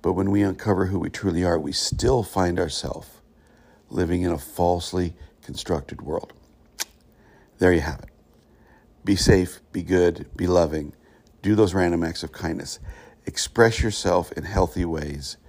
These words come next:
Express yourself in ways that really show and reflect who you truly are.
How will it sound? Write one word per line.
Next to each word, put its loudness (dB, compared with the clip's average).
Express 0
yourself -2
in 0
ways 0
that -2
really 0
show 0
and -2
reflect -4
who -8
you -6
truly -4
are. -8